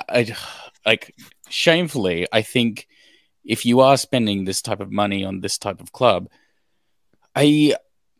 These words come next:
I think it's hard for me, at least, to not expect them to kind of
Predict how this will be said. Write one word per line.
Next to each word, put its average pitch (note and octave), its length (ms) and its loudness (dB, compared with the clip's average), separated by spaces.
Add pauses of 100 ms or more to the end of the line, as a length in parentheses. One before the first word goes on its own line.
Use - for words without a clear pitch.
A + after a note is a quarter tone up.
(380)
I D3+ 80 4
think F#3+ 240 -2
it's F#3 100 2
hard C3+ 680 4 (140)
for - 200 -8
me, B2 260 4
at A2+ 80 -4
least, G#2 340 -6
to A2 160 -4
not G#2+ 380 -2 (500)
expect - 800 -4
them G#2 580 0
to G#2 160 -8
kind A2 500 -4
of A2+ 460 -2